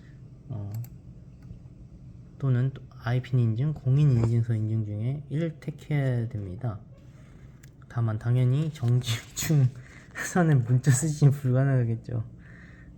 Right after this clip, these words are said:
뭐 아이핀 인증이나 공인 인증서 인증하시면 될 것 같아요,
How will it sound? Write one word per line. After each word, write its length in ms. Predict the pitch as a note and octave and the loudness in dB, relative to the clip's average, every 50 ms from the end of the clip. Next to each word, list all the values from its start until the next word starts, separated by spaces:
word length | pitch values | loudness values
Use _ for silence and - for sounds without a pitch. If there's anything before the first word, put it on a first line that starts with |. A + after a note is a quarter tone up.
| - - - - - - | -20 -20 -20 -20 -14 -8
뭐 480 | D#3+ D#3 D#3+ D#3 D3+ D3 C#3+ C3+ - - | -6 -4 -2 0 0 0 0 -2 -4 -4
아이핀 400 | - C3+ D#3+ E3 F3 - G3 F#3 | -2 -2 -2 -2 -2 -4 -2 0
인증이나 760 | E3+ D#3+ D#3+ E3 E3+ E3+ E3+ E3+ F3 E3 D#3 A2+ F#2 - - - C#3 - | 2 2 2 0 0 -2 -2 -2 -2 0 -2 -2 -4 -6 -8 -10 -8 -2
공인 260 | - D3 D#3+ F3 D#3+ | 0 0 2 4 4
인증서 320 | C#3+ C3 C#3+ D3+ D3 D3+ D#3 | 4 4 4 4 2 2 2
인증하시면 960 | C3 A#2 A#2 B2 C3+ C3+ B2+ B2+ - - - - - C#3 C#3 - E3+ E3 D3+ | 0 2 2 2 2 0 0 -2 -4 -10 -12 -8 -6 -6 -6 -4 -6 -6 -6
될 160 | - - A#2 | -6 -6 -8
것 280 | - - C3 A2+ A2+ - | -6 -6 -6 -6 -6 -8
같아요, 260 | - - C3 D3+ D3+ | -8 -6 -6 -6 -6